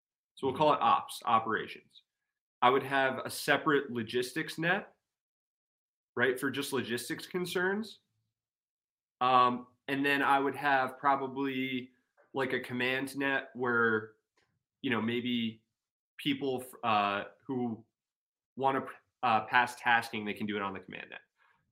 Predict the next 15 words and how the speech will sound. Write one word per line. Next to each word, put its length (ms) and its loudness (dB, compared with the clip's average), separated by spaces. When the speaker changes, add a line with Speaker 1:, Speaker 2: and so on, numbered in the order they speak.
Speaker 1:
Um, 180 0
something 320 -4
to 100 -6
that 180 -4
effect. 400 -16
Speaker 2:
Mm-hmm. 280 -4
Speaker 1:
So 160 0
those 260 2
three 260 0
categories 680 2
are, 420 0
are 140 -2
something 300 -6
to 60 -6
consider. 520 -4